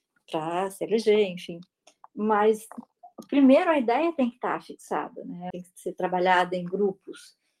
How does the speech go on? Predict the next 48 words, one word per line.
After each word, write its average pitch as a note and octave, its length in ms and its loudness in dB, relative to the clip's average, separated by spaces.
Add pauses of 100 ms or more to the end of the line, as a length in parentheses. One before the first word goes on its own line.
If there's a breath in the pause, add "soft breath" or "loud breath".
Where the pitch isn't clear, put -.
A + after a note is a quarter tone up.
(260)
Ah, F#3 180 -4 (100)
por G#3 120 -6
isso A3 160 -8
que D#4 80 -2
eu D4 40 8
acho E4 200 0
importante D4 840 -2
ter A3+ 140 0
que, A3 280 -8
que - 120 -2
hajam C4 320 2
esses A3 240 -6
grupos G3+ 340 -6
todos, A3+ 240 -4
esses G#3 240 -4
movimentos, G3 680 -8
né? G#3 180 -8 (580)
E, A3 1000 -4
e F#3+ 60 -10
cursos, B3 640 0
enfim, A3 420 -4
que, F#3 260 -10
que F3+ 380 -14
se F#3+ 240 -12
crie B3+ 400 -4
realmente, G3+ 680 -4
é... E3+ 360 -14 (440)
quando A#3 180 -4
a - 20 0
gente D4 120 -4
fala C#4 140 2
intelectualidade, C#4 600 -2
parece C#4+ 200 -6
uma B3 120 -6
coisa A3+ 340 -4
de F#3 160 -8
elite, G3 400 -4
né? F#3 160 -12
Mas, F#3 180 -12
enfim, F#3+ 380 -16
mas G3 100 -8
não A#3 160 0
é. C#4+ 220 4 (400 soft breath)
É, F3 520 -4
é - 20 -8
uma F3+ 180 -10
coisa G3+ 280 -2
de, G#3+ 240 -4